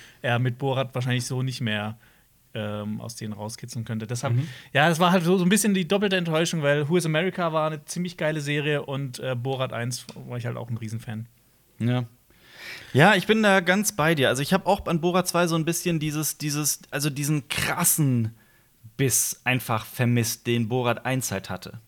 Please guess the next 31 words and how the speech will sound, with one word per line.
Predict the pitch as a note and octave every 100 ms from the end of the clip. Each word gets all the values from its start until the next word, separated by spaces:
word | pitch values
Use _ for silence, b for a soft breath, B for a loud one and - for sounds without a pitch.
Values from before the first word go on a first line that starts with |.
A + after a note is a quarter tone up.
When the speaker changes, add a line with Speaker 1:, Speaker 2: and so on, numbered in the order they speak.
| _
Speaker 3:
Ich | - -
find, | F3
Speaker 1:
Mhm. | C#3
Speaker 3:
das | D#3
sind | E3 -
zwei | - D#3 D#3+
wirklich | D3 F3 F3 - -
recht | C3 C3 E3 - -
unterschiedliche | F3 F3 E3+ D3+ - D#3+ C#3+ C#3
Filme. | - E3 G3 G3
Klar, | G3 C3
ich | D3+
war | - F#3+
auch | F3
im | E3
Nachhinein | D#3 E3+ F3 D#3+
sehr | C#3 E3+
überrascht, | E3 D3+ D3 -
dass | C3+
bestimmte | - - D3+ C#3+
Szenen, | - C#3+ C#3+ B B -
muss | C3
ich | C3
auch | C#3+
noch | C#3+
dazu | C3 - C3
sagen, | B2 A#2+
das | A2+
ist | A2+
ganz | D3 F#3+
wichtig, | C3 A#2+ B2+